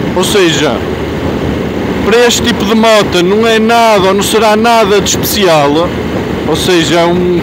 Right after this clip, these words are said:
peso bastante acessível, por assim dizer, eh, para quem está dentro do assunto. Eh,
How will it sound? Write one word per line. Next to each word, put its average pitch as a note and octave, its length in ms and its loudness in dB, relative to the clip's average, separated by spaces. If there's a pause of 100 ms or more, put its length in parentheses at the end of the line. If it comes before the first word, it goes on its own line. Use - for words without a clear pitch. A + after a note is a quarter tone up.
peso D3 720 2
bastante F3 640 -2 (800)
acessível, G3+ 760 0
por F#3 180 -2
assim F#3 220 -2
dizer, D#3+ 640 0 (1500)
eh, C#3+ 420 2 (100)
para F3+ 140 -2
quem F3+ 160 0
está F#3+ 400 2
dentro F3 400 0
do E3+ 180 2
assunto. D#3 600 0 (1600)
Eh, D3 840 0